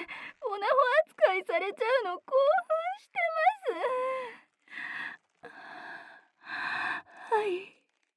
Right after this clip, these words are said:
はい。ご主人様のベッドまで、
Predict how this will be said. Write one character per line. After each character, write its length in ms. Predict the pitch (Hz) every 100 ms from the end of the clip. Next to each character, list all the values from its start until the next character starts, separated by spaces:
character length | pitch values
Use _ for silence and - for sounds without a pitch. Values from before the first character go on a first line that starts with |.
| _ _ _ _ _
は 240 | 679 640 587 508 494 523 - _ _ _ _ - - - - _ _ -
い。 20 |
ご 160 | 320 269
主 180 | 277 311
人 200 | 349 285
様 260 | 240 - 240
の 140 | 233
ベ 160 | 220 262
ッ 120 | 302
ド 120 | 294
ま 160 | 294 254
で、 100 | 233